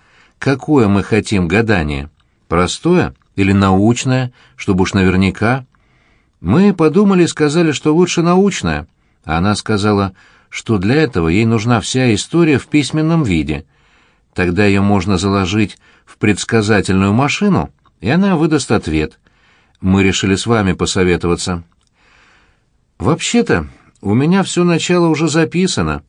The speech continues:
задумчиво сказал учитель вранья. «И даже середина. Сходить, что ли, вместе с вами к этой гадалке?» «Ой, а можно нам тоже?» сразу встрепенулась Таська. «По-моему,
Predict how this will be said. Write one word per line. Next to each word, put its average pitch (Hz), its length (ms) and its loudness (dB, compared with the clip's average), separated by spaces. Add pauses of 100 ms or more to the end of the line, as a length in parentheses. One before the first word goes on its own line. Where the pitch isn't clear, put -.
(360)
задумчиво 92 580 -2
сказал 90 420 -2
учитель 90 380 -2
вранья. 92 500 -2 (560)
«И 101 120 -2
даже 139 320 0
середина. 160 640 0 (560)
Сходить, 113 460 -2
что - 180 -2
ли, 82 200 0 (280)
вместе 104 480 0
с - 100 -6
вами 139 360 -2
к 127 100 -4
этой 131 240 -2
гадалке?» 131 720 -2 (1300)
«Ой, 104 300 2 (380)
а 123 120 0
можно 151 320 4
нам 120 220 2
тоже?» 85 480 0 (240)
сразу 98 440 -2
встрепенулась 98 600 0
Таська. 101 500 -4 (600)
«По-моему, 90 640 0